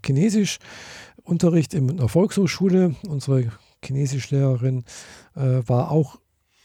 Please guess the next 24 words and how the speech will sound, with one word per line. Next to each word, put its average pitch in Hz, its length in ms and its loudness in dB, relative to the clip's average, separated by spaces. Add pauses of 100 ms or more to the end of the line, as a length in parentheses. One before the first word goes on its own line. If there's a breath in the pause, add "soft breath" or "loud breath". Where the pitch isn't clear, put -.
in 156 400 0
Asien, 175 600 2
<laughs> - 60 -6
in 151 400 -4
Taiwan. 170 640 2 (400 loud breath)
Also 127 160 0
sie 143 100 -4
ist - 140 -6
Taiwanesin. 143 720 0 (420 loud breath)
Äh, 131 240 2 (140)
da 131 120 2
gab's 131 320 0
jetzt, 139 200 -2
glaub 131 140 2
ich, 127 120 2
keine 156 320 0
so 156 480 2 (260)
großen 151 560 -2 (140)
bekannten 143 540 -2
Fälle 160 360 2
irgendwie 165 680 2
v-, 139 240 -8
von 139 220 -2
diesem 139 800 -4